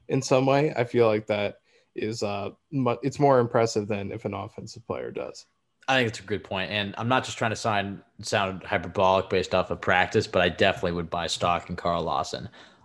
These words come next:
Speaker 2: Um, I just think he's such a perfect scheme fit. I think you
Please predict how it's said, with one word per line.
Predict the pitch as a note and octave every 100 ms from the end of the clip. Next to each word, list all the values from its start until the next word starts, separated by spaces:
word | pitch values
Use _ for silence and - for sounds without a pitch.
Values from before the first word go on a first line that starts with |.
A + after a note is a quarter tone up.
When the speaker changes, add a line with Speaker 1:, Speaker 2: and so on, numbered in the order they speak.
| -
Speaker 2:
Um, | F#2 E2+
I | F#2
just | F#2 -
think | -
he's | E2+
such | - F#2+ -
a |
perfect | - G2+ - F2+
scheme | - F#2 F#2
fit. | - F#2 F2+ - _ _ _ _ -
I | F#2+
think | - F2 -
you | F#2